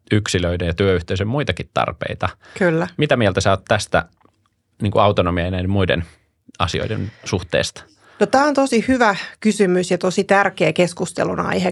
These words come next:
Speaker 2: koska ehkä siihen hybridimalliin on monessa organisaatiossa siirrytty vähän sillä lailla, että on, on asetettu joku toive siitä toimistolle saapumisesta tai,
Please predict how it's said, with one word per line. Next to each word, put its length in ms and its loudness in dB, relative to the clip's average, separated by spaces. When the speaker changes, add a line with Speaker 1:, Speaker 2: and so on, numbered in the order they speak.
Speaker 2:
koska 500 0
ehkä 320 2
siihen 360 2
hybridimalliin 800 2
on 80 2
monessa 360 2
organisaatiossa 800 0
siirrytty 560 2
vähän 300 2
sillä 320 2
lailla, 380 2
että 120 -2
on, 120 0
on 200 2
asetettu 480 0
joku 280 2
toive 420 4
siitä 320 0
toimistolle 640 0
saapumisesta 800 0
tai, 380 0